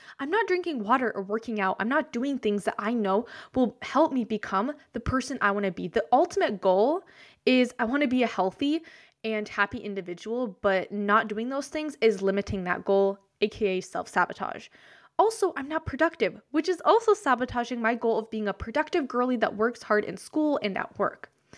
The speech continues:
See, self-sabotage is all around this, right? There's a triggering emotion, stress, and you turn to one thing and the other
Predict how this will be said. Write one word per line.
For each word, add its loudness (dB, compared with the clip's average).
See, -2
self-sabotage 0
is -6
all 4
around 0
this, -14
right? 0
There's 4
a 4
triggering 0
emotion, -2
stress, -6
and -2
you -2
turn -6
to -4
one 0
thing -2
and -2
the -4
other 2